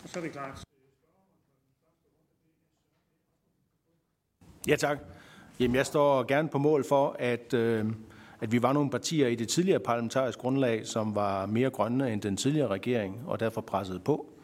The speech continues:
Speaker 2: og fik overført flere midler til landdistriktsmidlerne. Og jeg bidrager også gerne til, at vi finder løsninger på det her. Og man må nok konstatere, at med de nuværende støtteordninger, der klarer vi ikke det alene,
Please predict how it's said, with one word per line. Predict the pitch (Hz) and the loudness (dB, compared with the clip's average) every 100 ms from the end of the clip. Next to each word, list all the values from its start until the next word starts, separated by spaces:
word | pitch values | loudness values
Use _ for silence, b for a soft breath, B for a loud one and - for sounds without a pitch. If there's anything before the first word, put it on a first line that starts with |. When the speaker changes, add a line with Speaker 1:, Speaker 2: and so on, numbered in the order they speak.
| B B - | B B -6
Speaker 2:
og | - | -2
fik | 120 110 | 0 0
overført | 104 120 - 104 - | 0 -2 -2 -2 -2
flere | 117 120 | -2 0
midler | 113 117 101 | 0 -2 -4
til | - 110 101 | -4 -2 -2
landdistriktsmidlerne. | 95 104 110 85 - - - - 98 87 80 - B B B B B B B - | -4 -4 -4 -6 -6 -10 -8 -8 -6 -8 -10 -14 B B B B B B B -4
Og | 113 | -2
jeg | 110 113 | 0 0
bidrager | 156 139 123 | 0 2 2
også | 127 - | 0 0
gerne | 123 127 | -2 0
til, | - 123 | -2 -2
at | - 107 | -4 -4
vi | |
finder | 107 107 104 | -4 -4 0
løsninger | 120 135 131 104 | 0 0 -2 -4
på | - | -6
det | - 131 | -2 -2
her. | 113 98 - - - B B B B B B | 0 -6 -8 -18 -20 B B B B B B
Og | - | -2
man | 120 | 2
må | 139 165 | 4 2
nok | 165 | 2
konstatere, | 165 135 117 - 170 117 | 0 -4 -2 0 2 2
at | 110 | 0
med | 127 | -2
de | 110 117 | 0 2
nuværende | 147 165 127 | 4 4 2
støtteordninger, | - 160 156 120 120 113 110 | 0 2 2 2 0 -2 -4
der | |
klarer | 120 127 127 143 | -2 0 0 0
vi | 131 | -2
ikke | 156 - | -2 0
det | 147 139 | 0 0
alene, | 123 107 113 147 185 | -4 -2 0 2 0